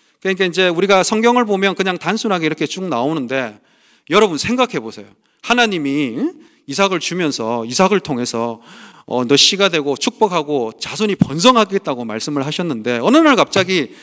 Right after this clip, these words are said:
가서 바치라 그랬어요. 여러분 같으면 어떻겠어요? 못합니다, 하나님. 응?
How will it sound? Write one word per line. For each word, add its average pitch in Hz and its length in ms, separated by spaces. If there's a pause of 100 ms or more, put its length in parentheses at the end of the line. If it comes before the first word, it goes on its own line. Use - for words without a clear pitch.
(140)
가서 180 220
바치라 208 440
그랬어요. 110 400 (3000)
여러분 233 280
같으면 170 280
어떻겠어요? 104 560 (200)
못합니다, 226 640
하나님. 107 640 (140)
응? 156 100